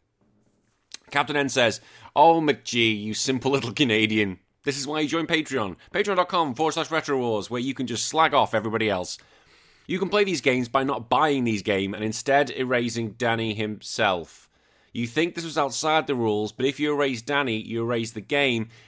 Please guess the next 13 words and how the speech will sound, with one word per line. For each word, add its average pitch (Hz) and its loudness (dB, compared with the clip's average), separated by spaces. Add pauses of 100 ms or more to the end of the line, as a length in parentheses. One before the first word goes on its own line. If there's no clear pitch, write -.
and 123 -2
therefore 131 0
there 117 -2
are 104 0
no 104 -4
rules. 117 0
I 110 -6
choose 107 -6
Danny. 117 -2
Get 104 -6
fucked, - -6
Captain 92 -6
N. 95 -6